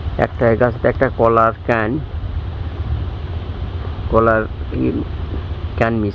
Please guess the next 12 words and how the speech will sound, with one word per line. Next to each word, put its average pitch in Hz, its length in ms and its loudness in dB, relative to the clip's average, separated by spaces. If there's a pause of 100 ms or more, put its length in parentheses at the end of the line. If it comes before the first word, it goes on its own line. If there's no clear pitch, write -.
(140)
নেই। 110 140 -2 (1800)
তো 113 100 -2
ঠিক 117 160 4
আছে, 110 220 4
ইনশাল্লাহ 117 460 0
আবার 107 200 2
দেখা 107 220 4
হবে 101 160 0
নি। 113 140 -4 (4000)
কে 156 100 6
রে 160 60 6
সোল? 170 340 6